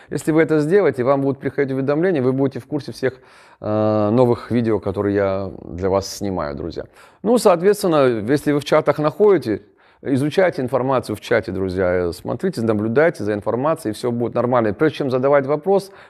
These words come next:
поищите информацию в чате, сто процентов вы ее там, ну, девяносто процентов вы найдете ответы на многие вопросы. Всех благ, здоровья вам и всем вашим близким, вернее сказать, здоровья в ваши дома.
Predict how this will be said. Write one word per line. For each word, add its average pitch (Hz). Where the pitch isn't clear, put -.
поищите 151
информацию 120
в -
чате, 165
сто 120
процентов 117
вы 117
ее 117
там, 117
ну, 143
девяносто 120
процентов 110
вы 113
найдете 117
ответы 120
на 104
многие 101
вопросы. 95
Всех 165
благ, 202
здоровья 135
вам 120
и 127
всем 117
вашим 123
близким, 143
вернее 127
сказать, 123
здоровья 127
в 110
ваши 123
дома. 165